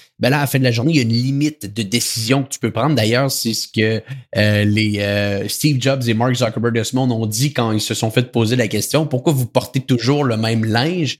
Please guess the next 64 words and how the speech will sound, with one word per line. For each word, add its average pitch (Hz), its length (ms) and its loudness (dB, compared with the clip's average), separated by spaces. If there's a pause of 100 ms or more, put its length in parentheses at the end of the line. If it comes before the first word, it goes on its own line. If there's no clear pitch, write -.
(100)
Ben, 120 80 4
ils 123 180 4
veulent, 135 380 0
ils 127 100 2
ont 120 80 0
simplement 131 480 0
dit, « 131 240 -2
Je 123 140 -4
veux 120 120 2
avoir 123 300 0
une 113 140 0
décision 123 400 0
de 117 40 2
moins 123 200 2
à 113 100 0
prendre 117 340 -2
à 101 40 -2
la 101 80 -2
fin - 100 -8
de 110 80 0
la 104 100 2
journée 104 380 -2
parce 113 220 -2
que 117 80 -2
j'en 104 160 2
ai 113 100 2
des 113 140 0
plus 131 240 -2
difficiles 120 460 0
à 98 100 -2
prendre. » 131 340 0 (240)
Donc, 113 160 0
de 117 60 2
toujours - 400 0
porter 127 260 0
le 127 80 2
même 107 220 -2
linge, 135 300 -2
ça 113 100 -2
me 104 60 -2
facilite 120 500 0
un 104 100 -2
petit - 200 -8
peu, 113 200 0 (480)
euh, 101 380 2
dans, 101 340 0
dans 104 120 0
ma 104 160 2
routine 110 520 0
quotidienne. 113 400 -2
Donc, 117 160 0
c'est - 120 2
important, 175 520 -2
c'est 143 140 0
important 147 340 0
parce 123 160 -2
que 123 80 2
si 160 180 2
tu - 160 -4
mets 131 80 4
pas 123 220 0
ça 170 200 -2
en 127 140 0
place, 185 600 -2